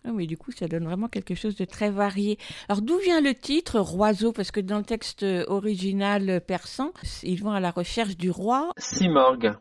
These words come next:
Speaker 2: la,
Speaker 1: Ouais.
Speaker 2: la Simorgue. Alors, dans cette adaptation, c'est vraiment ro-, le roiseau, euh,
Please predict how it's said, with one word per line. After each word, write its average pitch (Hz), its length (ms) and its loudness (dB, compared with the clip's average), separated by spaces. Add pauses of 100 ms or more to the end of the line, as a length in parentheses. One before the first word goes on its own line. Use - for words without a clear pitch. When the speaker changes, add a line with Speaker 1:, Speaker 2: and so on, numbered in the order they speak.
(220)
Speaker 2:
la, 262 240 4
Speaker 1:
Ouais. - 60 4
Speaker 2:
la 254 160 4
Simorgue. 240 580 2 (340)
Alors, 247 300 8
dans 247 140 2
cette 277 240 4
adaptation, 175 580 6
c'est 240 300 8
vraiment 254 400 6
ro-, 240 240 0
le 226 180 -2
roiseau, 143 580 6
euh, - 320 8